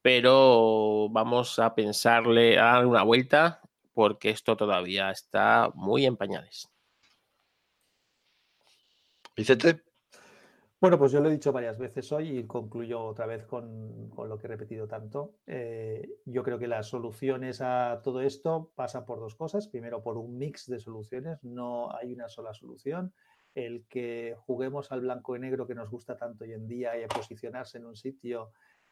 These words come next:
Speaker 3: es un absurdo. Una solución no es excluyente de las otras. Es decir, que creo que van a convivir distinto tipo de, de opciones y que luego todo tiene que ir acompañado de un cambio estructural general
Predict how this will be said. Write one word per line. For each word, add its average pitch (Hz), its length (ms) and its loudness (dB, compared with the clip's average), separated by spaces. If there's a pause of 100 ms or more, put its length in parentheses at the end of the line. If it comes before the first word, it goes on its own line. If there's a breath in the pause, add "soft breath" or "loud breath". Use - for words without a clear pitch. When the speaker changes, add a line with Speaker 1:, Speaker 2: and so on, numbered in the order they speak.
Speaker 3:
es 135 200 -10
un 127 60 -14
absurdo. 165 560 0
Una 135 240 -8
solución 131 480 -8
no 127 140 -12
es 123 140 -14
excluyente 120 500 -10
de 117 60 -12
las 110 160 -12
otras. 202 360 -8
Es 107 160 -16
decir, 110 80 -14
que 117 140 -10
creo 151 180 0
que 139 80 -6
van 135 160 -4
a 127 80 -10
convivir 113 460 -12
distinto 113 540 -16
tipo 110 280 -14
de, 107 260 -10 (440)
de 123 120 -10
opciones 180 560 -8 (360 soft breath)
y 202 100 0
que 147 140 4
luego 151 500 0 (460)
todo 151 280 -2
tiene 143 240 -4
que 151 80 -6
ir 143 60 -2
acompañado 147 680 -4
de 131 100 -4
un 120 120 -8
cambio 120 320 -8
estructural 117 560 -12
general 147 460 -10